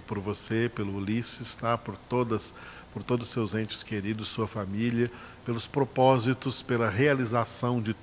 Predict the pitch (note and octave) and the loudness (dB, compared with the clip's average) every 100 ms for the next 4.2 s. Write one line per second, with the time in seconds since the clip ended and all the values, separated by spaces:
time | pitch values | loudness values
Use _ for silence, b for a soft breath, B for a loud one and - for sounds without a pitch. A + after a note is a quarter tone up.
0 | - C3+ D3 C#3 A2+ A#2 - B2 A2 - | 2 4 6 4 -4 -6 -2 0 0 2
1 | A2+ A#2 G#2 G#2+ G#2+ F#2 B2 G#2 A2 A#2 | 4 4 0 -6 -6 -4 -2 0 2 0
2 | A2+ - - B B - A2+ A2 A2+ A#2+ | -4 -8 -10 B B -10 -4 4 6 6
3 | A2+ - - - B2 B2+ B2 G#2 F2+ G2 | 2 -4 -4 0 2 2 2 0 -2 -2
4 | F2 F2+ | -2 -8